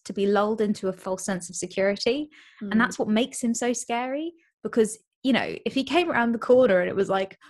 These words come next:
Speaker 1: "Oh, crazy Nick," I don't know, <laughs> everyone would be like, "Oh my God, that person's evil." But,
Speaker 2: Mm.
Speaker 1: you know, evil doesn't always arrive looking bad. Sometimes evil looks pretty good. <laughs>
Speaker 2: Ain't that the truth, sister?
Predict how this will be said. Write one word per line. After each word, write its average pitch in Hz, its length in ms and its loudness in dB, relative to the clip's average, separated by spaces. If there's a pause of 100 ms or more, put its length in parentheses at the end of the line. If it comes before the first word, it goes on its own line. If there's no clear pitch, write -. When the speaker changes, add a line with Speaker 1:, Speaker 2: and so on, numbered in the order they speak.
(140)
Speaker 1:
"Oh, 240 340 6
crazy 339 680 2
Nick," 320 340 -2 (680)
I 220 80 2
don't 262 280 -2
know, - 200 6
<laughs> - 140 -2
everyone 370 380 0
would 302 120 -4
be 277 140 -6
like, 254 160 -2
"Oh 226 80 -2
my 254 140 -4
God, 254 180 -4
that - 120 -8
person's 240 340 -6
evil." - 480 -2 (540)
But, 226 200 0
Speaker 2:
Mm. 196 40 -8 (180)
Speaker 1:
you 254 140 -2
know, 208 140 -2
evil 349 260 -2
doesn't 302 200 -6
always 277 220 -4
arrive 240 300 -2
looking 196 280 -8
bad. 226 420 -2
Sometimes 247 600 -4 (260)
evil 208 260 -4
looks 208 340 -4 (140)
pretty 190 420 -6
good. 190 340 0 (480)
<laughs> - 640 -10
Speaker 2:
Ain't 214 140 -4
that 254 160 2
the 269 80 0
truth, 220 300 0
sister? 196 460 -2